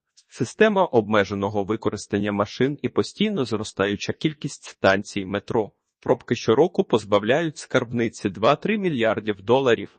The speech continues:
тому жахливе транспортне положення перетворило Сан-Паулу в місто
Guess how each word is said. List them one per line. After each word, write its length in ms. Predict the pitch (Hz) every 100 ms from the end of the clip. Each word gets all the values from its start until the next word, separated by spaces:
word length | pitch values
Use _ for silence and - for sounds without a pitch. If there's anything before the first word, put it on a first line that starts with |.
| _
тому 280 | - 131 202
жахливе 480 | 202 170 156 147 139
транспортне 760 | 120 117 110 - - - 107
положення 600 | - 117 127 185 196 180
перетворило 720 | 170 - 160 151 147 127 107
Сан-Паулу 640 | 113 104 110 120 101 107 107
в 80 | -
місто 500 | 107 156 - -